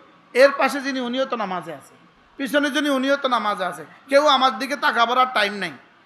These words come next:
বুঝে না কথা? এই জন্য মাঝে মাঝে যদি কাউকে দেখি নামাজের মধ্যে কোর্তা ঠিক করে, নামাজের মধ্যে কোর্তা ঠিক করে, এভাবে ঠিক করে, তাই মনে মনে কই, "আমরা নামাজের মধ্যে আপনার দিকে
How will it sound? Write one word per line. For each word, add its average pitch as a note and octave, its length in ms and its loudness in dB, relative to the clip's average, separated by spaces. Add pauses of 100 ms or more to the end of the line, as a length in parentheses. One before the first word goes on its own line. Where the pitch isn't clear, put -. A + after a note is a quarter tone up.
(2000)
বুঝে G#3 200 -8
না G3 180 -8
কথা? E3 220 -12
এই - 580 -10
জন্য B3 120 0
মাঝে B3+ 280 6
মাঝে C#4 300 4 (220)
যদি B3 220 -2
কাউকে B3+ 300 0
দেখি C#4 220 -2
নামাজের B3 380 -2
মধ্যে B3+ 220 -6
কোর্তা A3+ 260 -6
ঠিক G#3 200 -10
করে, D3+ 180 -8 (440)
নামাজের A3+ 360 -6
মধ্যে A#3+ 160 -8
কোর্তা G#3+ 300 -10
ঠিক F#3 200 -14
করে, D3 160 -16 (200)
এভাবে C4 240 -2
ঠিক G#3+ 220 -8
করে, D3+ 160 -12 (1500)
তাই A3 160 -2
মনে A#3+ 200 -4
মনে G#3+ 300 -6
কই, G3+ 260 -6 (960)
"আমরা A#3 160 -6
নামাজের A#3 360 -4
মধ্যে A#3 140 -6
আপনার G#3+ 180 -6
দিকে A3+ 180 -8